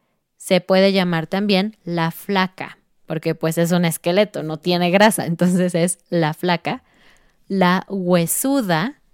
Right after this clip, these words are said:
que hace referencia a que solo son huesos, la huesuda, o en algunos casos la llorona,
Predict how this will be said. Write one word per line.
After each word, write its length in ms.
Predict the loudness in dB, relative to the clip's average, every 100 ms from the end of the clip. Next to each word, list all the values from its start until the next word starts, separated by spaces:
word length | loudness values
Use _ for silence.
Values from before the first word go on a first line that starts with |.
| _ _ _ -4
que 540 | 2 4 4 2 -4 _ _ _
hace 260 | -4 0 0
referencia 640 | 0 2 2 2 2 0
a 40 |
que 200 | 0 -4
solo 340 | -2 2 4 2
son 340 | 0 -6 -4
huesos, 500 | 2 2 2 -6 -16 -10
la 240 | -4 -2 -2
huesuda, 680 | -2 -2 -2 -2 -2 -4 -10 _ _ _ _ -2
o 220 | 2 2
en 120 | 2
algunos 440 | 0 0 0 -2 -2
casos 440 | -4 -2 -4 -6 _
la 200 | -2 0
llorona, 540 | 0 2 2 0 -6